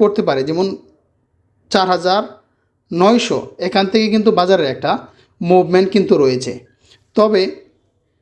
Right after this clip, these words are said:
আজকের দিনের জন্য যে বিনিয়োগকারীদের জন্য সুসংবাদ কেন বললাম, সেটি হচ্ছে আজকে কিন্তু বাজারে কিন্তু সেল প্রেশারটা অনেক কম ছিল। যতখানি ভলিউম হয়েছে, সেটি কিন্তু বাই প্রেশারই। দিনের শুরুর দিকে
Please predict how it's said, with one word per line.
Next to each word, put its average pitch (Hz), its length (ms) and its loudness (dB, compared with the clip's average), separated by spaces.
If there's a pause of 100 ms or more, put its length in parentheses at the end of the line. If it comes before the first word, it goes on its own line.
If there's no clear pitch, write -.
(300)
আজকের 214 480 2
দিনের 247 260 6
জন্য 233 140 4 (120)
যে 220 60 6 (140)
বিনিয়োগকারীদের 214 580 2
জন্য 147 140 -2 (100)
সুসংবাদ 180 540 -2
কেন 175 120 -2 (120)
বললাম, 160 240 0 (140)
সেটি 202 240 2
হচ্ছে 208 240 0 (580)
আজকে 208 300 0 (100)
কিন্তু 240 180 6 (140)
বাজারে 202 280 2 (100)
কিন্তু 151 200 -4 (120)
সেল 165 180 0 (100)
প্রেশারটা 180 440 -2 (240)
অনেক 226 200 2 (440)
কম 190 120 4 (140)
ছিল। 131 160 -4 (640)
যতখানি 196 560 2 (100)
ভলিউম 190 280 6
হয়েছে, 202 260 0
সেটি 180 220 -2
কিন্তু 180 160 -2 (320)
বাই 185 220 4
প্রেশারই। 131 380 -2 (520)
দিনের 202 340 4
শুরুর 240 300 4
দিকে 208 180 4